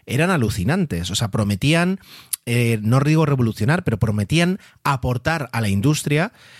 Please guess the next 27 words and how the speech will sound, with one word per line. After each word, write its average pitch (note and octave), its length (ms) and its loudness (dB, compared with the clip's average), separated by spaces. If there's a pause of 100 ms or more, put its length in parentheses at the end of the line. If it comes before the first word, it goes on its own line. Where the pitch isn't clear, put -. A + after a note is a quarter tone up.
(140)
más C#3 720 0 (300)
incluso C#3 560 2
que D3 80 -2
la A2 100 0
versión G#2+ 260 0
de B2+ 80 -2
pasajeros. F2 540 -6
Si, A#2 260 -4
si - 140 -4
la A2 60 -2
versión A2+ 220 0
de D#3+ 60 -2
pasajeros, D3 420 -2
los G#2+ 180 -2
números D3+ 260 0
eran A2 160 -2
muy C#3+ 140 4
buenos, F#3 300 0 (260)
los A#2+ 120 2
de A2+ 60 -2
la G#2+ 60 -2
versión G#2+ 240 -2
carguera F3 320 0
lo D#3 100 2
eran G#3+ 320 -2
todavía A2+ 420 0
más. D#2 320 -8